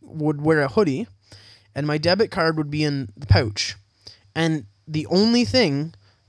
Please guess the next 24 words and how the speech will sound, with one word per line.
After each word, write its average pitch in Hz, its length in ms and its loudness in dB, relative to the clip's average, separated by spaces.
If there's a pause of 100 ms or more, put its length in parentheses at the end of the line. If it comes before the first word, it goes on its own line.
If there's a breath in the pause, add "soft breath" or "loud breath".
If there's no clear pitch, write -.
(560)
uh, 143 120 -6
my 170 160 2
gloves 165 380 4
would 147 140 -2
touch - 500 0
would 151 220 -4
be 151 100 0
my 143 120 0
products 156 580 2 (480 loud breath)
and 180 100 0
my 180 80 4
debit 180 300 2
card. - 240 -10 (960)
And 151 140 2
I 143 100 2
would 135 120 0
put - 140 2
my 165 80 -2
debit 175 260 -2
card 226 180 0
back 175 220 0
in 214 60 0
my 151 100 0
pocket, 196 440 0